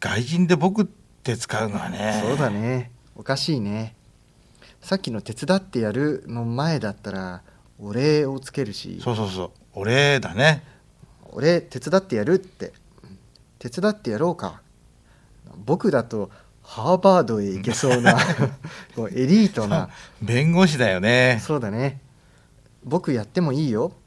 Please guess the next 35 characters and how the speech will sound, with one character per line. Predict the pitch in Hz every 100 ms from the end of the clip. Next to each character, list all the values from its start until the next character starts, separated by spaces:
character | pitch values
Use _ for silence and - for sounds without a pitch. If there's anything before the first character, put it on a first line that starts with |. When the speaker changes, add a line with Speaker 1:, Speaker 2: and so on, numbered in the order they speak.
| _ - - _ _ - - 104 113
Speaker 2:
「僕 | 135 165 135
や | 101
っ |
て | - - 170
も | 131
い | 110 147 117 90
い |
よ」。 | 104 - - _ _ _ _ -
Speaker 1:
う | 127
ん、 | 135 127
確 | 113 117 151 -
か、 | - 143 135 127 123 117 110 101
僕、 | 104 143 123
僕、 | 139 143 123 117
僕 | 95 92 160 190 226
っ |
て | 202 _ - 147 139
い | 139 139
う | 131
に | 127
は、 | 120 117 113 - - - - - _
あ | - 80
ま | 90
り | 104 110 104 104 98 98
い | 90
ら | 85
な | 120 151
い |
よ | 120
ね。 | 95 107 120 110 101 - - -
日 | 104
本 | 92 107 139 139
人 | 113 110 95
で | 95 90
「僕」。 | 95 117 117 107 95 92 90 85